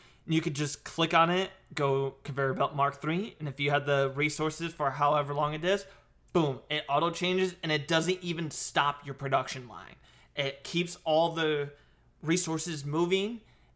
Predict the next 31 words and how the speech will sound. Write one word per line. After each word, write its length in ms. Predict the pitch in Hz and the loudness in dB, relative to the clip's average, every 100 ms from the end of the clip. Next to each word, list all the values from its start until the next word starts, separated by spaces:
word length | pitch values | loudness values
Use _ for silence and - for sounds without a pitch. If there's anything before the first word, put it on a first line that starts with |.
| - | -4
and 160 | 156 | -2
then 120 | 143 | 0
obviously, 460 | 139 143 139 151 151 | 0 -2 -4 -2 -2
since 320 | 139 139 139 | -2 -6 -6
it's 180 | 139 - | -8 -8
a 40 | |
faster 720 | 123 139 127 - - 139 139 - | -6 -4 -4 -4 -6 -4 -6 -2
belt, 320 | 147 165 170 - | 0 0 -2 -6
it 120 | 151 | -6
will 140 | 135 131 | -4 -4
move 260 | 135 143 | -2 -2
'em 100 | 147 | -4
faster 420 | 139 139 135 - | -4 -4 -4 -6
once 300 | 139 135 139 | -6 -6 -8
it's 120 | 139 - | -10 -14
completed. 600 | 135 123 147 143 104 - - - _ - | -14 -10 -10 -10 -12 -18 -20 -20 _ 0
But 200 | 156 151 | 0 0
it 100 | 143 | 0
doesn't 300 | 147 143 151 | 0 0 -4
stop 460 | - 139 131 - _ _ - | -6 -4 -6 -8 _ _ -12
your 240 | 135 139 | -4 -2
production 540 | - 139 135 - 135 | -2 0 0 -2 -10
line 280 | 131 127 135 - - | -8 -10 -10 -16 -18
at 160 | 123 | -16
all. 440 | 117 127 110 - - _ _ _ - | -14 -14 -14 -16 -20 _ _ _ -10
So 440 | - 135 131 127 - _ _ _ _ - | -4 -2 -2 -6 -14 _ _ _ _ 0
that's 240 | 160 160 | 0 2
what 100 | 165 | 2
I 80 | 160 | 2
mean 300 | 156 156 139 | 2 -2 -2
when 300 | 139 139 | -4 -4